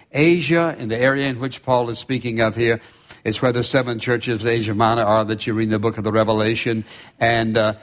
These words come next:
uh, the cities there were somewhat cities, but there was one there that was a fantastic city, and that's Ephesus.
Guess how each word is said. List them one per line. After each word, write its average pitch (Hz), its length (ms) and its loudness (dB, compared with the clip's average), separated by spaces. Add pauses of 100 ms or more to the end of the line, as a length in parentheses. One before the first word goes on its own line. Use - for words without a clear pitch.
(260)
uh, 123 180 0
the 143 160 -2
cities 180 400 2
there 135 260 2
were 120 340 0 (320)
somewhat 127 520 0
cities, 120 400 0
but 107 220 -2 (240)
there 175 160 2
was 214 180 -2
one 143 320 2
there 107 180 0
that 110 120 -2
was 110 120 -4
a 113 80 -2
fantastic 117 800 -2
city, 113 260 -2
and 107 140 0
that's 107 220 0
Ephesus. - 640 -8